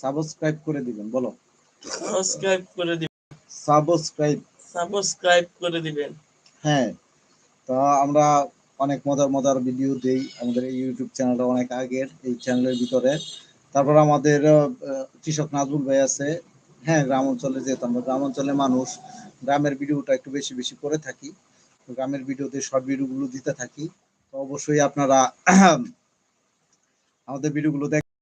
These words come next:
Speaker 1: বিশেষ করে আমাদের রাফি মামার ভিডিও অবশ্যই আসবে। যে মামা, আমার একটা নতুন একটা আমরা ভিডিও ইয়ে করছি, তৈরি করছি মামার। মামার কোনো কাম কাজ নাই, বল আর চা কইছে, মামাই গিয়া চাকের মধ্যে দিলে। কম তো দেখি, যদি কামড় দেয়,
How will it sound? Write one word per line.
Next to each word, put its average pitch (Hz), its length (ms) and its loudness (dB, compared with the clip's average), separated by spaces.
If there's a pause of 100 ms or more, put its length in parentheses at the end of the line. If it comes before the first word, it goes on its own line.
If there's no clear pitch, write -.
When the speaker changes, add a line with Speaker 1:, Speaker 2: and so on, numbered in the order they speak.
Speaker 1:
বিশেষ 147 240 -8
করে 139 400 -4 (120)
আমাদের 127 280 -2
রাফি 135 220 -4
মামার 135 240 -2
ভিডিও 139 240 -6 (120)
অবশ্যই 139 280 -4
আসবে। 135 300 -2
যে 135 80 -4
মামা, 131 340 -4 (260)
আমার 131 160 0
একটা 135 260 -2 (160)
নতুন 135 320 -4
একটা 127 180 -6
আমরা 123 200 0
ভিডিও 127 240 -6 (200)
ইয়ে 143 140 -10
করছি, 156 360 -14 (380)
তৈরি 151 180 -4
করছি 151 300 -2
মামার। 139 420 -2
মামার 147 400 2 (120)
কোনো 147 140 -2
কাম 151 260 -4
কাজ 139 260 0
নাই, 151 260 -2 (340)
বল 156 280 6
আর 151 100 8
চা 175 220 -2
কইছে, 175 480 0 (320)
মামাই 160 440 4
গিয়া 165 200 4
চাকের 170 240 2
মধ্যে 151 160 0
দিলে। 123 320 -4
কম 131 440 -4
তো 147 100 -12
দেখি, 120 360 -14 (360)
যদি 151 240 -4
কামড় 160 380 0
দেয়, 139 340 2